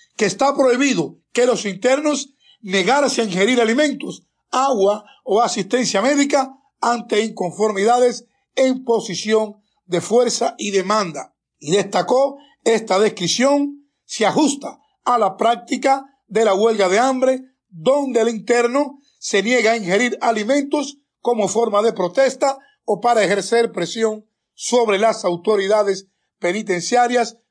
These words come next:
con el objetivo de lograr demanda o cambio. La abogada explica en su texto que muchas de las personas que utilizan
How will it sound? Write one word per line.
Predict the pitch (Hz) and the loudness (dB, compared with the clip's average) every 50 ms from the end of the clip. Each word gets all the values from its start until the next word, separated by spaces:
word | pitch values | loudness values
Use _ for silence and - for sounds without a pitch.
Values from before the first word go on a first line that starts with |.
| _ | _
con | - 220 220 226 214 | -4 -4 -2 0 2
el | 202 208 | 2 2
objetivo | 220 170 180 175 175 254 226 214 208 214 - 196 | 2 2 -2 -2 -2 -2 -2 0 0 -2 0 0
de | 214 214 | 0 0
lograr | 208 185 190 196 202 202 196 190 190 _ _ _ _ _ | 2 2 2 2 2 2 0 -4 -8 _ _ _ _ _
demanda | _ 170 160 165 165 190 190 185 185 175 - - - - _ _ _ | _ -6 -4 -2 0 0 0 0 0 0 -2 -2 -2 -8 _ _ _
o | - 190 190 190 180 180 - _ _ _ _ _ _ _ _ _ _ _ | -4 -2 0 -2 -2 -4 -8 _ _ _ _ _ _ _ _ _ _ _
cambio. | - 214 202 175 147 135 131 - - - - _ _ _ _ _ _ _ _ _ - | -2 -2 -2 -2 -4 -8 -10 -12 -12 -14 -16 _ _ _ _ _ _ _ _ _ -2
La | 180 185 | 0 2
abogada | 190 202 233 277 294 277 262 | 2 4 4 4 4 4 2
explica | 202 - - - 262 254 170 - 202 | 0 0 0 0 0 0 2 0 0
en | 226 226 | 0 0
su | - - 170 - | -2 -8 -8 -4
texto | - 233 226 226 226 - 254 269 262 - _ _ _ _ | -2 -2 -2 -2 -4 -8 -8 -8 -8 -12 _ _ _ _
que | - - 196 | -6 -2 0
muchas | 214 294 277 - - 247 240 | 2 2 2 2 2 2 2
de | 247 | 2
las | 262 220 - | 2 0 0
personas | - 233 170 - 240 269 240 208 180 - | 0 -2 0 2 2 2 2 0 -2 -2
que | - 247 | -2 -2
utilizan | 202 170 202 214 220 - - 196 180 175 170 | -2 0 0 0 -2 -2 -2 -2 -2 -4 -6